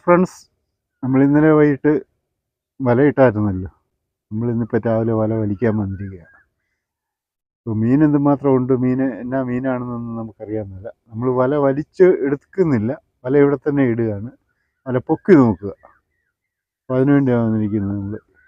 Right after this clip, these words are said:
നേരം വെളുത്തില്ല, ഒരു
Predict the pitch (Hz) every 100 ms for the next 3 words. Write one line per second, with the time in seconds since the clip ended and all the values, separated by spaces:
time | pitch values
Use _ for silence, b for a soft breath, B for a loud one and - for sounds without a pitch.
0 | _ _ _ _ _ - 135 135 175 180
1 | 131 - - 165 - 147 135 151 - _
2 | _ _ _ _ _ _ _ _ _ _
3 | _ _ _ _ _ _ 160 165